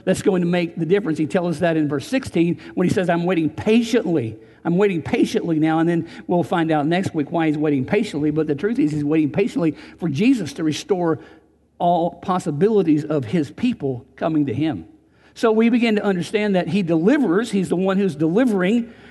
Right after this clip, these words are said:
And then the third thing I want us to see today is that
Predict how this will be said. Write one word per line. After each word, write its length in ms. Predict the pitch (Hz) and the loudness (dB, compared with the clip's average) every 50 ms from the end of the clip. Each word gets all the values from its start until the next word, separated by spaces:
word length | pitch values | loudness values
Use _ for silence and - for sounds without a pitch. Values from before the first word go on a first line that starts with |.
| - - | -8 -2
And 280 | - 190 202 196 202 | 0 2 4 4 4
then 280 | 214 214 208 190 - - - | 4 4 4 2 0 -2 -6
the 100 | - 131 | -6 -2
third 240 | - 277 285 269 | 0 2 2 2
thing 160 | 277 214 202 202 | 2 0 0 0
I 60 | 185 | 0
want 220 | 180 185 180 175 | 0 0 0 0
us 100 | 165 - | -2 -2
to 80 | - 143 | -6 -8
see 180 | - 185 165 | -2 0 0
today 260 | 160 156 147 160 156 151 | 2 2 2 2 2 2
is 400 | - 170 165 160 151 147 143 - | 2 2 0 0 0 -2 -2 0
that 380 | 151 156 147 147 147 - - | 0 2 2 0 -2 -6 -14